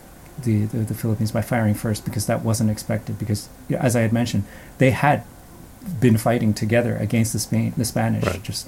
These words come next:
Speaker 1: just earlier.
Speaker 2: But I
Speaker 1: And
Speaker 2: liked
Speaker 1: so
Speaker 2: how that
Speaker 1: this
Speaker 2: was, I actually liked how that was filmed. It was, um, it wasn't clear. They just kinda looked at each other. They,
Speaker 1: Yeah.
Speaker 2: they were,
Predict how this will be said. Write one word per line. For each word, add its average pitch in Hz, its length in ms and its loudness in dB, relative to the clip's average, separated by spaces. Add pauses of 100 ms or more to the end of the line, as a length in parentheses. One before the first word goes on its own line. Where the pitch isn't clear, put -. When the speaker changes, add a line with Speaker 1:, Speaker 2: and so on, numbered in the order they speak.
(100)
Speaker 1:
just - 260 -6
earlier. 113 380 -2 (320)
Speaker 2:
But 180 100 6
I 175 40 10
Speaker 1:
And 180 100 10
Speaker 2:
liked 202 120 10
Speaker 1:
so 120 60 6
Speaker 2:
how 180 80 10
that 170 80 10
Speaker 1:
this 135 100 10
Speaker 2:
was, 127 280 6
I 131 80 8
actually 139 320 6
liked 110 220 6
how 107 120 2
that 98 100 4
was 90 200 -2
filmed. 87 480 -2
It 107 100 -4
was, 107 320 0
um, 90 380 2 (920)
it 117 80 -2
wasn't 98 360 0
clear. 95 400 0 (920)
They 98 120 0
just 92 240 -4
kinda 92 180 0
looked 90 240 -2
at 90 80 -2
each 90 200 -2
other. 87 360 4
They, 98 280 -4
Speaker 1:
Yeah. 165 160 8
Speaker 2:
they 101 160 0
were, 92 160 -6